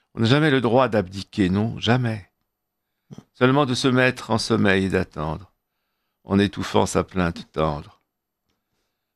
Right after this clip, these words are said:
Un jour vient où l'on peut reprendre le fardeau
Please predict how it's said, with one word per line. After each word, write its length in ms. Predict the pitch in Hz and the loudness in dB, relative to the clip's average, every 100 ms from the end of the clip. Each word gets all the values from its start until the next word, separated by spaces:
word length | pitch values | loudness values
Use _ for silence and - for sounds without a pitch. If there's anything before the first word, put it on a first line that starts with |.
| - | 0
Un 120 | 113 | 2
jour 180 | 131 123 | 4 2
vient 300 | 135 147 139 | 2 2 2
où 120 | 123 | 2
l'on 300 | 113 113 104 | 2 2 2
peut 240 | - 107 | 0 0
reprendre 720 | 101 95 - 90 95 95 90 - _ _ _ _ | 2 0 0 0 0 -2 -8 -10 _ _ _ _
le 100 | 95 | -4
fardeau 540 | - 98 95 92 87 | 0 0 0 -6 -6